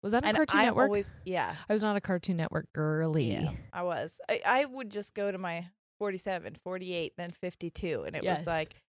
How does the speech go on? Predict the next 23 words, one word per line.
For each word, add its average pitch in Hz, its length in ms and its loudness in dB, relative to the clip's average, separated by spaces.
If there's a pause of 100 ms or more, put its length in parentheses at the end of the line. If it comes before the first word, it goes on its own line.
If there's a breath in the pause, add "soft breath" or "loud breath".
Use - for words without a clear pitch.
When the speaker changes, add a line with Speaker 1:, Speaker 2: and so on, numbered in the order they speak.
(140)
Speaker 2:
Disney? 226 580 0
No. 202 420 0
Nick? 190 400 0
No. 196 380 2
Then 185 140 0
I'm 180 100 -2
going 185 160 -2
to 180 60 -4
Cartoon 185 320 -2
Net-, 180 140 -6
that 220 100 6
was, 247 100 8
Speaker 1:
Yep. - 60 -2
Speaker 2:
like, 294 180 0
my 240 160 4
last 190 300 6
resort, 190 460 2 (380)
but 190 280 4
Speaker 1:
Mm-hmm. 180 80 0 (460)
Speaker 2:
I 180 140 2
always 165 240 2
found - 280 -8
good, 214 200 -8